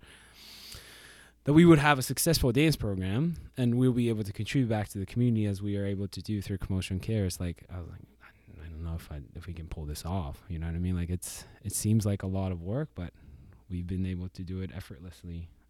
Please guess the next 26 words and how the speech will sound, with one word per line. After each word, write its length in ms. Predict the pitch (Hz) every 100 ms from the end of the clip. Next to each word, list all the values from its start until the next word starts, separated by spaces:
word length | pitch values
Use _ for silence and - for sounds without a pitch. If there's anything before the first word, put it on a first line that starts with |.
| -
and, 280 | 85 82 90 87
and 80 | 90
it's 140 | -
awesome. 460 | 92 92 - 80 - _ _ _ - - - - 110
Um, 380 | 113 104 95 92
so 120 | 131
as 120 | 135
we 100 | 151
headed 300 | 143 156 151
over 300 | 143 143 143
to 140 | 139 139
our 160 | 127
fifth 460 | 104 - 151 - - - - -
Commotion 360 | 131 123 131
Cares, 440 | 123 135 117 104 - - - - - -
what 160 | 160
do 80 | 165
you 80 | 160
guys 480 | 151 139 127 - - _ _ _
hope 240 | - 175 -
for 180 | 113 95
this 240 | 95 -
year? 260 | 95 92 92
What 140 | 104
do 60 | 104
you, 300 | 101 95